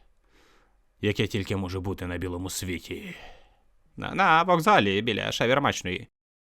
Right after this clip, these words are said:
Ти хоч, е, ну, розумієш, що в цьому діалозі, ну, немає сенсу? Ой, а у Форсажі два, типу, сенс є. Чуваки з вулиць. М. Все, давай починати, бо ми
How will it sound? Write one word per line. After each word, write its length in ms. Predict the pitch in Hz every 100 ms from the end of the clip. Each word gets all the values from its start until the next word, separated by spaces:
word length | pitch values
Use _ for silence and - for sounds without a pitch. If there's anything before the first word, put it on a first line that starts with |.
| _ _ _ _ _ -
Ти 100 | 123
хоч, 420 | 131 123 - 113
е, 100 | 107 -
ну, 220 | 123 117 - 139
розумієш, 480 | 135 127 156 247 277
що 100 | 165
в 40 |
цьому 180 | 190 147
діалозі, 380 | 135 147 175 117
ну, 140 | 110
немає 300 | 139 185 104
сенсу? 400 | - 143 - - _ _ _ _ _ _ _ - -
Ой, 160 | 170 165
а 40 |
у 40 | 147
Форсажі 380 | 226 233 262 240
два, 200 | 262 277
типу, 260 | 247 214
сенс 420 | - 190 135 -
є. 220 | 101 92 - _ _
Чуваки 320 | - 95 95 101
з 60 |
вулиць. 960 | 101 135 104 87 80 - - - - - - _ _ _ 147
М. 720 | 143 123 104 85 87 101 92 69 - - _ _
Все, 300 | - 220 175
давай 220 | 127 170 175
починати, 420 | 175 190 233 156
бо 380 | 123 117 98 98
ми 540 | 127 131 113 110 101